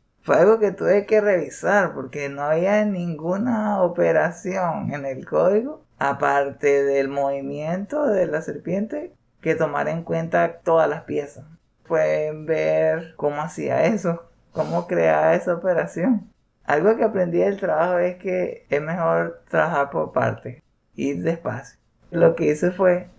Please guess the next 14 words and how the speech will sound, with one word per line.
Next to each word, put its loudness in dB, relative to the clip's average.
que 4
recorriera 0
toda 2
la 2
lista, -6
pero 6
que -2
se -4
concentrara 2
nada 0
más -4
en -4
la 0
cabeza. -6